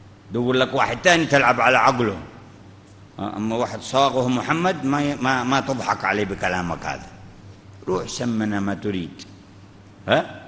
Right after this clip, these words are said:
يعني ل-، لو أعلم الخير في هذا ما بتقاعس عنه ولا بدخر. ونحن قاتلنا حتى لا تكون فتنة ويكون دين، وأنتم اليوم تقاتلون لتكون فتنة. فكيف؟ ما على هذا قاتلنا مع محمد،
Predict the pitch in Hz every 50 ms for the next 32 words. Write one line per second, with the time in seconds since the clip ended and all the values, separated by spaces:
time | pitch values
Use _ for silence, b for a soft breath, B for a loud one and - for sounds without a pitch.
0 | - - - - 95 98 110 110 113 110 - B B B B B - 104 107 123
1 | 120 117 113 110 - - - - - 104 117 131 131 131 131 127 127 135 143 135
2 | 135 139 135 135 135 139 147 147 135 123 139 143 160 165 196 202 233 247 233 233
3 | 214 196 - 202 180 180 180 151 147 156 - 139 127 143 139 127 120 120 120 123
4 | 123 120 120 120 123 120 107 117 120 131 139 131 127 143 143 160 165 165 165 196
5 | 202 202 190 170 143 - 180 170 127 180 175 185 208 214 170 202 - 214 214 202
6 | 170 185 190 151 175 180 170 160 147 170 170 170 190 208 202 196 185 202 190 196
7 | 202 190 185 196 190 185 170 180 185 190 165 208 202 160 - - - 175 165 -
8 | 170 151 180 202 196 170 147 165 139 139 123 98 78 71 - - - - - -
9 | - - - - - - - 170 165 - 190 175 147 139 143 143 143 - - -
10 | - - - - - - - - - - - - - - - - - - - -
11 | - - - - - - - - 165 185 - - 180 185 190 180 156 170 175 160
12 | 165 156 139 151 151 143 - 156 143 143 131 123 120 123 123 107 113 110 101 113
13 | 107 92 90 90